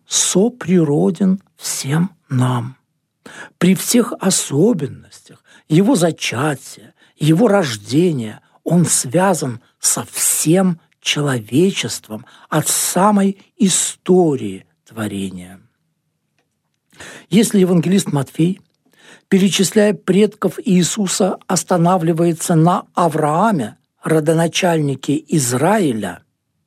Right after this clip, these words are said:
так как Матфей пишет преимущественно для христиан иудейского происхождения,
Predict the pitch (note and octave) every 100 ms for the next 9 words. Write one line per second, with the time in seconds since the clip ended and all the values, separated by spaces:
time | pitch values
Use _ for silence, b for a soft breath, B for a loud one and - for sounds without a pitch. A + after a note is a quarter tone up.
0 | _ _ _ _ _ G#3+ - G#2+ C3+ C3+
1 | - D3+ B2 B B - D3+ C3+ A#2+ -
2 | C3+ C3+ D3 - B2+ - C#3+ B2+ B2+ b
3 | b b - C#3+ C3+ - _ - C#3+ -
4 | - C#3 A#2 - _ G#3+ C4+ G#3+ G3+ -
5 | - F#2 F#2+ _ C3+ B2 - C#3 C3 -
6 | - _